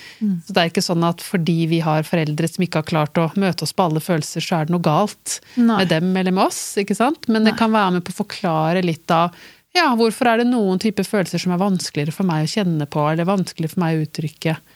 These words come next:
Speaker 1: Ikke sant?
Speaker 2: Kanskje handler det litt om det samspillet jeg hadde med mine foreldre, uten at det behøver å være noe galt i det, ikke sant?
Speaker 1: Ikke sant?
Speaker 2: Det er en normal del av livet.
Speaker 1: Mm. Det er veldig sånn håpefullt, eh,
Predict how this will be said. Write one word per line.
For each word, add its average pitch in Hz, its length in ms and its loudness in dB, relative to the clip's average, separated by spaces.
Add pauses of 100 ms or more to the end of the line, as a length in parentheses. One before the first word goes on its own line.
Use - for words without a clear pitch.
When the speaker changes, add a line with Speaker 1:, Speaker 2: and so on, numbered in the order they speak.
(140)
Speaker 1:
Ikke 202 240 -2
sant? 190 120 0
Speaker 2:
Kanskje 285 200 0
handler 214 280 2
det 175 160 2
litt 170 220 -2
om 170 300 2
det 156 160 0
samspillet 160 500 -4
jeg 156 160 0
hadde 170 160 0
med 156 120 0
mine 165 160 0
foreldre, 165 600 -2
uten - 200 -4
at - 160 -8
det 294 180 0
behøver 226 320 2
å - 20 -2
være 156 340 0
noe 156 200 0
galt 139 420 -4
i 147 60 0
det, 131 100 -2 (120)
ikke - 80 -16
sant? 220 180 -4
Speaker 1:
Ikke 220 100 0
sant? 208 180 -2
Speaker 2:
Det 277 80 2
er 233 140 2
en 202 60 2
normal 170 400 0
del 151 260 -2
av 151 80 -2
livet. 139 380 -4 (180)
Speaker 1:
Mm. 277 460 0 (240)
Det - 80 -2
er 320 80 2
veldig 285 100 0
sånn 277 160 2
håpefullt, - 800 -2
eh, 165 440 2